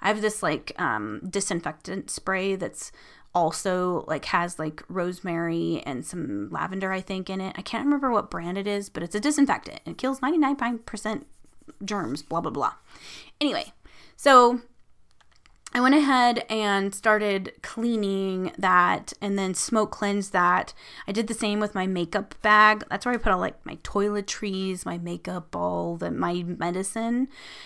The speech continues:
I did the same with that and smoke cleansed it 'cause I just hadn't thought of that. And I, I was kind of in that mindset and I was like, "Shit, it's probably, like, full of gross energy as well as germs," 'cause,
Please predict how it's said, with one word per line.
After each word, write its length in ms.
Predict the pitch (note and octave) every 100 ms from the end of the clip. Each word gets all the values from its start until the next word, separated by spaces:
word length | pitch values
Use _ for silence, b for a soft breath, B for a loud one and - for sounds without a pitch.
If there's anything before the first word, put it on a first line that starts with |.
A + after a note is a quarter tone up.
| B
I 80 | -
did 220 | G#3+ C4
the 80 | C4+
same 480 | - A#3+ A3+ A3+ A3+
with 220 | A3 G#3+
that 360 | F3 F3 G#3+ -
and 200 | G#3+ G#3+
smoke 380 | G#3+ - F#3+ E3
cleansed 400 | - A#3+ A#3+ A#3
it 160 | C4+ C4
'cause 100 | -
I 40 |
just 240 | A#3+ D4+ -
hadn't 320 | E3+ G#3 C3
thought 260 | - C3+ F3
of 120 | B3
that. 260 | D4 D4+ -
And 140 | G3+
I, 80 | G3+
I 100 | G3
was 280 | G3 F#3+ - B B B -
kind 180 | B3+
of 80 | C4+
in 120 | C4
that 180 | A#3+ F3+
mindset 500 | F#3+ F#3+ G#3 A3+ B3+
and 80 | A3+
I 60 | G3+
was 80 |
like, 120 | - -
"Shit, 720 | - G3 G#3+ A#3 G#3 - -
it's 100 | -
probably, 300 | - - A#3+
like, 220 | A3 F#3 -
full 320 | - G3+ G#3
of 200 | F3+ E3
gross 420 | - E3+ G3 G3
energy 640 | - F#3 G3 G3 G3 G3 F#3+
as 140 | E3+
well 240 | E3+ F3+ F3+
as 200 | F3 F#3
germs," 840 | F#3 F#3+ G3+ B3+ B3+ B3+ C4 B3
'cause, 280 | - G#3+ G3